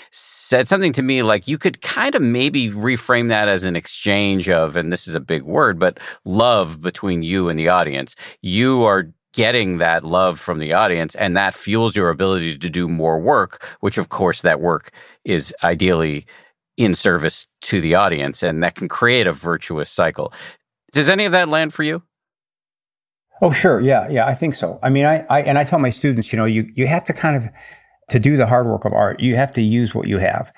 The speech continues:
Speaker 2: So if you are a person who has craved attention or fame or praise or whatever you've craved, I don't think you can just suppress that, you know, and pretend that it doesn't happen. It's kinda like hunger, you know. If you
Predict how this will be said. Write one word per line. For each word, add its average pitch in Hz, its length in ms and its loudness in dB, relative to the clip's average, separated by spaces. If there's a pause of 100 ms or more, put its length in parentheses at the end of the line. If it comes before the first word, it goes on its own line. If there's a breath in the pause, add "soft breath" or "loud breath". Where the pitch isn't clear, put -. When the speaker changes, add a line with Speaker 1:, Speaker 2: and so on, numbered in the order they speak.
(120)
Speaker 2:
So 113 340 0
if - 160 -4
you 151 260 2
are 113 140 2
a 104 60 0
person 107 380 -4
who 95 360 0 (440 soft breath)
has 104 280 2
craved 98 560 0 (440 soft breath)
attention 110 640 0
or 101 100 2
fame 92 400 2
or 92 80 0
praise 95 420 0
or - 360 -4 (380 loud breath)
whatever 131 500 4
you've 104 220 0
craved, 107 440 0
I 117 60 0
don't 156 180 0
think - 300 -2
you 185 60 0
can 156 200 0
just - 280 -2
suppress - 440 -2
that, - 320 -2
you 110 80 0
know, 92 180 2
and 92 140 -2 (300 loud breath)
pretend 113 360 4
that - 220 -4 (240)
it - 260 -6 (200)
doesn't 92 240 2
happen. 98 260 2
It's 107 100 -2
kinda 170 160 4
like 113 140 2
hunger, 107 500 -2
you 107 60 2
know. 92 240 0
If - 160 -6
you 113 220 2